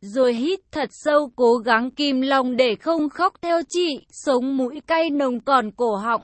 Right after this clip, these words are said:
thì nghẹn đắng tôi nói, "Vợ đi về đi." Xong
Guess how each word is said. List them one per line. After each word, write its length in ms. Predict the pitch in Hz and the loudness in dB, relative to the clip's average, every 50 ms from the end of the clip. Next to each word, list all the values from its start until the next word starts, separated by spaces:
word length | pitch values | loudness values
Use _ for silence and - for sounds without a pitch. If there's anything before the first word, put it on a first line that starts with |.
| 185 - | -8 -8
thì 220 | - 302 285 262 240 | -6 -4 -2 -2 -2
nghẹn 300 | 247 277 269 247 208 - - | -2 0 0 0 0 0 0
đắng 280 | 214 247 233 247 269 | -2 0 0 0 -2
tôi 300 | 269 - 311 311 311 302 | -2 0 2 2 2 0
nói, 580 | 285 277 262 233 220 214 220 226 254 294 330 339 - - | 0 2 2 4 4 4 2 0 -2 -4 -6 -8 -12 -6
"Vợ 300 | 180 208 247 233 170 - | -2 0 0 0 -2 -4
đi 240 | 202 254 294 302 294 | -4 -4 -4 -4 -4
về 320 | 233 214 262 247 233 220 | -2 0 2 4 4 2
đi." 500 | 208 196 262 285 294 294 294 294 285 262 - _ _ _ _ _ _ _ - - - - | 2 2 0 0 0 2 0 0 -2 -4 -8 _ _ _ _ _ _ _ -20 -14 -4 0
Xong 180 | 359 349 349 | 0 0 0